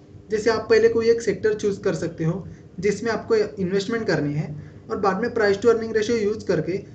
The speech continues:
आप उस sector की कंपनियों को compare कर सकते हो। अगर किसी company का price to earning ratio कम है, तो पता लगाओ कि price to earning ratio कम क्यों है।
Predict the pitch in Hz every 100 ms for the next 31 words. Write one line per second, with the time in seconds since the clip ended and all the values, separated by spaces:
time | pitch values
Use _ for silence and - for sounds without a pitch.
0 | - - 208 233 - 208 196 220 233 240
1 | 196 196 208 220 254 233 202 185 156 143
2 | 143 - 131 127 175 175 254 254 - 254
3 | 208 202 226 233 233 185 175 180 202 196
4 | 202 196 220 - 190 180 151 - - 240
5 | 220 208 233 226 240 262 240 190 190 220
6 | 214 220 214 233 233 202 196 240 220 151